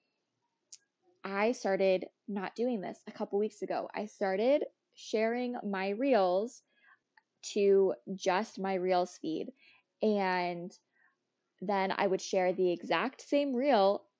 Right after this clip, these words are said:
also to my profile. I would create two, the same Reel twice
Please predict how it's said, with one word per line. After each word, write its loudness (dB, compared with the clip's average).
also 2
to 4
my -2
profile. 0
I 2
would -4
create -4
two, 0
the -8
same 2
Reel 2
twice -2